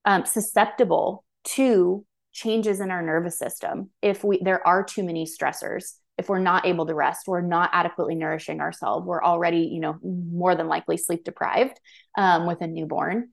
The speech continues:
So, like, that is affecting our nervous system. We are already more likely to be nutrient depleted because on average, you lose ten percent of your total minerals with every pregnancy,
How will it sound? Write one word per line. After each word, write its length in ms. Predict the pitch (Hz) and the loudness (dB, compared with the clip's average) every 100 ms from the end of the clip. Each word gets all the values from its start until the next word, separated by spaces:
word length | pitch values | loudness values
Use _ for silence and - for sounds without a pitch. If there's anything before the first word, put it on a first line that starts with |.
| _ | _
So, 140 | - | 0
like, 200 | 180 160 165 | 2 2 4
that 260 | 196 214 - | 6 6 4
is 160 | 190 180 | 0 0
affecting 440 | 160 185 185 180 | -2 -4 -2 -4
our 120 | 165 | -2
nervous 280 | 160 185 190 | -2 -2 -2
system. 380 | - - - 190 - | -8 -8 -6 -8 -8
We 160 | - 202 | 4 6
are 140 | 208 - | 6 6
already 420 | 190 180 175 202 | 6 6 4 2
more 200 | 185 165 | 0 0
likely 340 | 160 165 185 | 0 2 0
to 60 | 175 | 0
be 160 | 170 | -2
nutrient 580 | 160 156 165 - 175 - | -4 -4 -4 -2 -4 -4
depleted 560 | - - 165 160 226 277 | -8 -6 -2 0 0 0
because 460 | 214 214 185 175 - _ - _ - | -4 -2 0 0 -4 _ -20 _ 0
on 180 | 208 220 | 2 4
average, 460 | 185 175 220 277 214 | 4 4 4 0 0
you 100 | 220 | 0
lose 320 | 190 196 226 - | 2 0 -2 -8
ten 440 | - 233 247 247 | -4 2 4 4
percent 420 | 240 190 - 185 - | 0 -6 -4 -4 -4
of 100 | 165 | -2
your 140 | 175 | -4
total 340 | 170 - 185 175 | -4 0 2 2
minerals 560 | 160 156 175 208 233 - | 0 0 0 -2 -4 -4
with 160 | 190 185 - | -2 -2 2
every 300 | 165 175 175 | 2 2 -2
pregnancy, 640 | - 156 185 202 294 381 | -2 -4 -4 -2 -2 -2